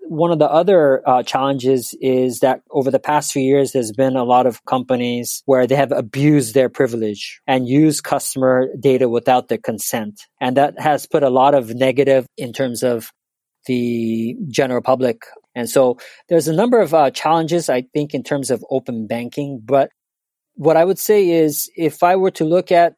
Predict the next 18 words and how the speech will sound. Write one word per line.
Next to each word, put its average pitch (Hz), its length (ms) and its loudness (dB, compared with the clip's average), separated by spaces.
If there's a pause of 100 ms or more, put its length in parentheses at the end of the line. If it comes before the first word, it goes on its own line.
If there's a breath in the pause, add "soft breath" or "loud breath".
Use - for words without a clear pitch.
(120)
open 147 320 -2
banking 143 400 -2
broadly 147 680 0
from 135 300 -2
two 147 240 0
different 143 420 0
perspectives, 127 600 -2
one 127 240 0
is 135 200 -2
the 127 220 0
A 147 140 4
I 135 200 4
S 143 260 -2
P, 185 420 -4
account, 127 400 -6 (180)
uh, 120 160 2
information 123 520 -4
sharing 139 400 -2